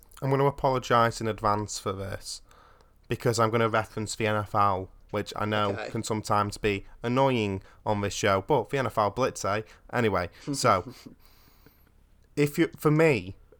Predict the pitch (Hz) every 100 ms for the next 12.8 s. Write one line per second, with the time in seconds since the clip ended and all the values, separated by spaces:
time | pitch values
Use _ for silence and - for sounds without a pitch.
0 | - - _ - 131 151 160 - 147 151
1 | 143 - 135 - 117 120 110 113 - 113
2 | 110 - - 117 110 127 117 107 - 113
3 | 110 - - 110 117 110 110 110 107 -
4 | - - 110 107 - 117 123 - 139 151
5 | 156 147 - _ - 127 127 127 - 135
6 | 143 160 160 156 139 - - 131 131 131
7 | 127 117 117 113 113 113 107 - - 135
8 | 143 139 131 - 120 113 117 110 107 104
9 | 98 101 101 98 104 104 101 98 - 92
10 | 92 90 - 98 95 95 92 92 98 -
11 | 131 - 120 123 113 98 110 113 110 104
12 | - 110 104 101 - 117 101